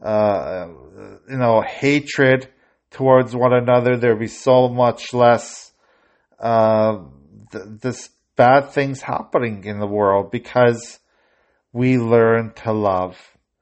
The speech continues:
So this is so important to remember. Love the person, but don't necessarily love the sins that they are committing. Help them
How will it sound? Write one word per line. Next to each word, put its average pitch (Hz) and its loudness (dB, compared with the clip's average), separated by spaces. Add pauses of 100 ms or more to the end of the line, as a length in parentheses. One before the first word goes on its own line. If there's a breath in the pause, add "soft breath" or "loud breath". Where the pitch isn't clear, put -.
(300)
So - -10
this 131 -2
is 120 -12
so 135 2
important 104 -4
to - -12
remember. 98 -8 (1200)
Love 135 4 (840)
the - -18
person, 151 0 (760)
but 110 -2
don't 127 2
necessarily 123 0
love 117 2
the 113 -4
sins 120 -6
that 107 -2
they 107 0
are 104 2
committing. 98 -8 (960)
Help 131 0
them 117 -2